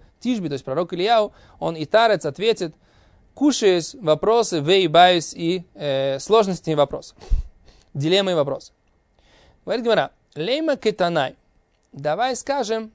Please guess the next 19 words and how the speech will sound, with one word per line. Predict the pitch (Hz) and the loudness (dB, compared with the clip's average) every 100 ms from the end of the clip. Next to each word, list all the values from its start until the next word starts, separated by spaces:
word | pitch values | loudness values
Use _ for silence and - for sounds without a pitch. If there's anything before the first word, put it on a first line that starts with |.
| _ | _
что, | - 143 135 | -10 -6 -6
в | 135 _ | -8 _
принципе, | - 247 214 170 143 | -4 -4 -4 -6 -8
этот | 143 170 170 160 - | -4 -4 -2 -6 -10
спор, | - - - 202 147 - - | -16 -10 0 2 2 -2 -14
эта | 143 151 | -8 -6
идея, | 147 139 208 165 127 _ _ _ | -6 -4 0 0 -2 _ _ _
если | 170 202 185 | -6 -4 -2
понятие | 147 160 185 160 | -2 0 0 0
отодвижи-, | 135 180 147 139 | -2 -6 -6 -4
от-, | 202 165 - | -2 -2 -2
отодвинут-, | 165 151 170 151 208 226 147 - _ _ | -4 2 2 2 0 0 -2 -8 _ _
отодвинуть | 165 160 170 160 220 185 123 | 0 2 0 0 -2 -2 -4
у | - | -8
заповеди | 156 247 277 214 175 | -2 -2 -2 -4 -6
или | 160 180 | -6 -8
нет, | 254 277 254 _ _ _ _ _ _ _ | -6 -4 -6 _ _ _ _ _ _ _
это | - 226 226 | -2 0 0
спор | - - 214 208 | -4 4 6 6